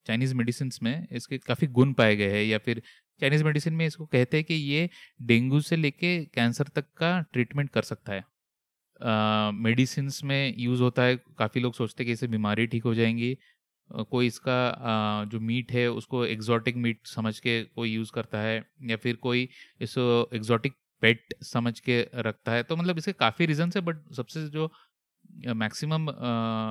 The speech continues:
होता है वो मेडिसिन पर्पस के लिए, लोग समझते हैं कि मेरी ये तबीयत ठीक हो जाएगी या कुछ हो जाएगी, इसलिए उसका मतलब सबसे ज़्यादा स्मगल होता है जो मैंने पढ़ा। सिर्फ चाइनीज मेडिसिन्स में नहीं, लेकिन पुराने, अ, इसमें भी, अ,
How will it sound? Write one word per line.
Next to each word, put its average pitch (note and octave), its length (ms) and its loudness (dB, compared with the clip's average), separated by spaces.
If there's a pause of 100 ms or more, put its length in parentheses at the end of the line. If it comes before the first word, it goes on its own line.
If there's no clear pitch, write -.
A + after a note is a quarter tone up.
(680)
होता B2 220 -2
है D#3 120 0
वो D3 180 -2
मेडिसिन A#2+ 440 0
पर्पस C3 360 0
के - 120 -4
लिए, C3+ 140 2
लोग B2 180 -2
समझते A#2+ 320 -4
हैं B2 100 -4
कि B2 60 0
मेरी A#2 260 -2
ये A2+ 180 -2 (140)
तबीयत A2 320 -2
ठीक A#2 100 -8
हो A2 120 -2
जाएगी G#2+ 380 -2
या A2 60 -4
कुछ G#2+ 220 -10
हो A2 60 -4
जाएगी, G#2+ 200 -2
इसलिए A2 300 -4 (640)
उसका G#2+ 400 -2
मतलब G#2 220 -6
सबसे - 220 -10
ज़्यादा A2 460 0
स्मगल A2 380 -4
होता G#2 220 -6
है G#2 60 -4
जो G#2 140 -8
मैंने G#2 180 -6
पढ़ा। G#2 280 -4 (600)
सिर्फ - 400 -4
चाइनीज C#3 400 0
मेडिसिन्स C3+ 580 -4
में C#3+ 60 -4
नहीं, F3 160 -4
लेकिन E3 280 -4
पुराने, D3 560 0
अ, A#2+ 420 -2
इसमें C3 280 -4
भी, D#3+ 340 0
अ, A#2 60 0